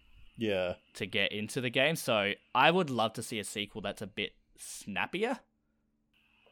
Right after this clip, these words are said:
Speaker 1: Mm.
Speaker 2: I suppose, in, like, getting into, I mean, you can do the quick workouts, but yeah, it, it kind of feels like cheating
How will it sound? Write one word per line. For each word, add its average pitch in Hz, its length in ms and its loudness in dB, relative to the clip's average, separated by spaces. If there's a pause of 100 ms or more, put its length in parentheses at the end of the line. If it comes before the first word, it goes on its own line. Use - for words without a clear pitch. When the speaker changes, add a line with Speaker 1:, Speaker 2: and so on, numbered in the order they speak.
(340)
Speaker 1:
Mm. 117 180 0
Speaker 2:
I 120 60 2
suppose, 143 480 0
in, 107 100 -2
like, 92 200 0
getting 98 200 -4
into, 101 440 -4 (180)
I 143 40 2
mean, 175 120 2
you 170 60 -4
can 190 100 4
do 220 100 6
the 151 80 2
quick - 240 -6
workouts, 90 540 -2
but 85 200 -2 (1080)
yeah, 101 380 2
it, 98 240 0
it 110 100 -2
kind 110 180 -2
of 92 60 -6
feels 101 220 -6
like 87 100 -2
cheating 92 380 -4